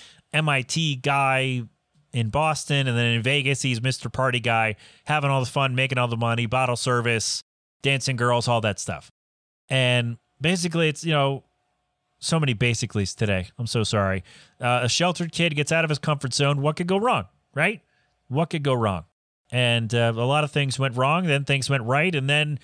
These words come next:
you know, Lawrence Fishburne. I'm not gonna spoil it, even though it came out in two thousand eight. In case you wanna watch it, where can we watch it, by the way? Should we look that up? Yeah, let's look this up here. Can we? This is a bad idea. I'm hoping this doesn't mess up the recording.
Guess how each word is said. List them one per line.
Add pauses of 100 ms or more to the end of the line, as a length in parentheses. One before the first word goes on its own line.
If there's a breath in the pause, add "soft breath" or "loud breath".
(600 loud breath)
you
know,
Lawrence
Fishburne. (240)
I'm
not
gonna
spoil
it,
even
though
it
came
out
in
two
thousand
eight.
In
case
you
wanna
watch
it, (540 soft breath)
where
can
we
watch
it,
by
the
way?
Should
we
look
that
up? (380)
Yeah,
let's
look
this
up
here.
Can
we? (480)
This
is
a
bad
idea. (440)
I'm
hoping
this
doesn't
mess
up
the
recording.